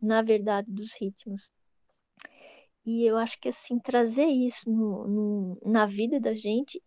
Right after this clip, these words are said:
é um se reconectar com o cósmico, é um agradecimento a esses seres, porque, assim, nada,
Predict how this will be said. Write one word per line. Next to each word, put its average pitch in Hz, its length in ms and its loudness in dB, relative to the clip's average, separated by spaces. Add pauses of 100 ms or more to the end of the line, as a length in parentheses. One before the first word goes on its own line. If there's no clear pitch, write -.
é 254 140 0
um 415 180 -8
se - 220 -6
reconectar 240 960 0
com 214 180 -2
o 202 120 -6
cósmico, 208 840 -2 (520)
é 233 160 0
um 254 60 6
agradecimento 240 1040 4
a 214 40 2
esses 226 240 -4 (120)
seres, 208 420 0
porque, 226 380 -2
assim, 233 520 2 (500)
nada, 226 840 4